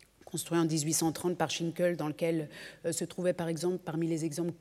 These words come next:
sur lesquels nous avons travaillé, euh, le, les, les, les panneaux du retable de l'agneau mystique. Donc en mille neuf cent quarante-cinq, euh, l'île des musées a été l'objet de bombardements et vous, on voit bien ici que,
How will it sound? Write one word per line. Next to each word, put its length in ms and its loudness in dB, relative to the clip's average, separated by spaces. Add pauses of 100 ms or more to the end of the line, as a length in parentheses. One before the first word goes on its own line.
(220)
sur 180 -4
lesquels 240 2
nous 140 2
avons 180 2
travaillé, 560 0 (400)
euh, 100 8
le, 380 4 (240)
les, 300 0
les, 280 0 (360)
les 120 4
panneaux 420 6 (260)
du 80 -4
retable 480 0
de 280 0
l'agneau 300 4
mystique. 480 2
Donc 380 0
en 60 0
mille 160 6
neuf 120 8
cent 160 4
quarante-cinq, 640 2 (400)
euh, 120 -2
l'île 240 -2
des 80 2
musées 320 2
a 80 2
été 220 -4
l'objet 300 -2
de 100 -4
bombardements 760 -2 (320)
et 100 -2
vous, 240 -8
on 120 -4
voit 180 0
bien 160 -2
ici 320 -6
que, 140 -10